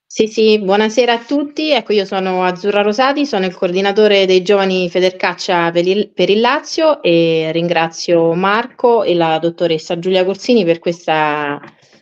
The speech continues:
diretta e per quelle che abbiamo già fatto e che verranno, un motivo di vanto per noi giovani, perché così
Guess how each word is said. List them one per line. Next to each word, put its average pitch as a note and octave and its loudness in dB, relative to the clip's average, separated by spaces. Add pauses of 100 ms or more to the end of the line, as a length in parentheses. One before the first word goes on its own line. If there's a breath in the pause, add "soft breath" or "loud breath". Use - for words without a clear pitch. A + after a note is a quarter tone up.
diretta G#3+ 2
e E3+ 2
per D#3+ -2
quelle E3 -2
che E3 -2
abbiamo D#3+ -2
già D#3+ -4
fatto F3 -2
e D3 -6
che F3 -6
verranno, A3+ 2
un E3+ -4
motivo E3+ 0
di F3 -2
vanto F#3 0
per E3+ 0
noi A3 0
giovani, F3+ 2 (420 loud breath)
perché F3 2
così E3+ -2